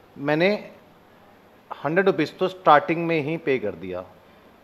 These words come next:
और दो सौ रुपये मैंने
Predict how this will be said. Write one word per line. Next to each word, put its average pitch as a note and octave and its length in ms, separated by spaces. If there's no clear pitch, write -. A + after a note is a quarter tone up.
और E3+ 120
दो C#3+ 200
सौ G#3 200
रुपये G#3 180
मैंने C#3+ 260